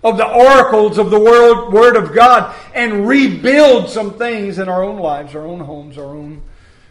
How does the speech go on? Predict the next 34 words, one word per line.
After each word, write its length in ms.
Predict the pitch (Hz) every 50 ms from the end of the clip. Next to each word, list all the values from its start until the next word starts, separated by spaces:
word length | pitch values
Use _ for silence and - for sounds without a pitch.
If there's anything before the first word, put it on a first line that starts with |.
| _ _
families. 460 | - 202 220 233 220 180 143 139 135
But 180 | 156 196 214
one 200 | 208 226 262 277
of 100 | 302 294
the 120 | 294 269 -
things 460 | - 202 175 156 143 147 170 170 147
that 140 | 170 175 170
I 120 | 175 170
noticed 680 | 170 170 175 196 233 226 190 175 156 165 170 - -
that 160 | 196 185 180 170
we 140 | 165 175
really, 420 | 175 156 170 208 226 233 208 190 175
really 300 | 170 185 214 220 208 190
need 960 | 175 165 160 160 156 160 170 190 214 214 185 151 135 135 131 135 143 131 _ _ _ _ _ _ _ _ _ _ _ _ _ _ _ _ _ _ -
to 120 | - 175
rebuild 840 | 165 175 190 180 143 135 180 202 233 240 214 165 131 131 156 160 151
as 160 | 151 147 -
far 300 | - 185 185 180 170 170
as 100 | 160 135
the 80 | 135 151
walls 540 | 147 151 160 180 202 214 202 165 143 131
in 100 | 156 151
our 120 | 156 147 143
hearts, 300 | 131 170 175 170 170 170
our 80 | 160
homes, 260 | 143 156 170 170 151 139
our 100 | 147 143
families, 420 | - 180 175 165 160 147 135 131
our 80 | 143 139
lives 340 | 143 165 185 202 185 143
is 140 | 143 143 135
a 40 | 143
life 320 | 151 160 175 185 185 -
of, 200 | 156 143 127 _